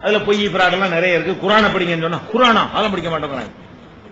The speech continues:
தப்லீக்ல போய் நீங்க குரானை படிச்சு போறோம், தப்லீக் இஜ்திமாவுல போய், ஜமாத்துல போயிட்டு குர்ஆனுடைய தமிழாக்கத்தை, நம்ம தமிழாக்கமான அவங்க ஆதரிக்கிற தமிழாக்கத்தை நீங்க படிச்சிட முடியுமா? படிக்க முடியாது. எப்படி குர்ஆனை படிக்கிற? இதுதான் படிக்கணும்.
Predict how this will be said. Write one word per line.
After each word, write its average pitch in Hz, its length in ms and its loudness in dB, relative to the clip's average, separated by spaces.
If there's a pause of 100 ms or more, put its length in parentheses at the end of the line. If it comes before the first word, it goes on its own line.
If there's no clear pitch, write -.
(120)
தப்லீக்ல 196 500 2
போய் 226 100 6
நீங்க 185 280 0
குரானை 196 180 2
படிச்சு 170 300 -2
போறோம், 170 280 0
தப்லீக் 175 380 -2
இஜ்திமாவுல 156 460 -2
போய், 147 120 0
ஜமாத்துல 156 460 0
போயிட்டு 180 520 0 (300)
குர்ஆனுடைய 208 460 4
தமிழாக்கத்தை, 165 640 2
நம்ம 196 260 -2
தமிழாக்கமான 175 580 0
அவங்க 190 320 0 (260)
ஆதரிக்கிற 170 480 0
தமிழாக்கத்தை 160 520 0
நீங்க 156 200 -2
படிச்சிட 156 220 -2
முடியுமா? 151 400 -2 (920)
படிக்க 165 240 -2
முடியாது. 139 340 -2
எப்படி 226 200 2
குர்ஆனை 220 280 2
படிக்கிற? 180 280 0 (340)
இதுதான் 156 320 -4
படிக்கணும். 131 480 -6